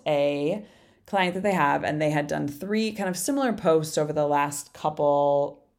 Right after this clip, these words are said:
over the last month and a half or so, three posts that are very similar. Two of them did super well and one did not, but they're the exact same kind of post, posted pretty much on the exact same day or on the exact same time, like, imagery is almost exactly the same.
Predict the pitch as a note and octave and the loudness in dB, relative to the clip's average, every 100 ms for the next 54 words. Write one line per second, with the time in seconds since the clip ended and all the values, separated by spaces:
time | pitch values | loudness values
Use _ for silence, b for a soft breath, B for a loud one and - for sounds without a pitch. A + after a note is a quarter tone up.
0 | - G3 G#3 F3+ D#3+ D#3+ D3 C#3+ D3 C#3 | -8 0 2 2 0 -4 -4 -4 -6 -6
1 | C3+ D3 C3 C#3 C3+ C3+ G#3 G3+ F#3 F3+ | -6 -8 -6 -2 -2 -2 -4 2 2 4
2 | D#3+ D3+ D3 C3+ B2+ - B3+ A3 F#3+ D#3 | 2 0 -2 -4 -6 -4 -2 0 -2 -4
3 | D3 - G#3 F3+ D3 C#3 C#3 B B B | -6 -8 0 2 4 4 2 B B B
4 | - D#3+ C#3 C3+ D3 F3+ C#4 - F#3+ - | -4 -2 -2 -2 -2 -2 -2 -4 -8 -16
5 | B B G3 G#3+ G#3+ G#3+ F#3+ G#3+ G#3+ G#3+ | B B 2 4 4 2 0 0 0 -2
6 | G#3+ F#3 F3+ D#3 - F3 - - - - | -4 -4 -6 -6 -6 -8 -8 -14 -14 -18
7 | B B G#3+ G#3 A3+ F#3 - - F4+ D4 | B B -2 0 -2 -4 -12 -6 -2 0
8 | C4+ G#3+ F#3 E3+ D#3+ E3+ F3+ G#3+ F#3 D3+ | -2 -2 -2 -4 -4 -2 2 2 2 0
9 | D3 C3+ C#3 - D3+ D3+ A3 G#3 G3+ G3+ | -6 -6 -8 -8 -10 -8 -4 -2 0 0
10 | F3+ D3+ D3+ - A#3 A#3+ A#3 A3 G#3 G3+ | 0 -2 -4 -4 -2 -2 0 0 -2 -4
11 | G3 F#3 F#3 F#3 F3 F3 F3 E3+ | -4 -2 -2 -2 -4 -4 -4 -6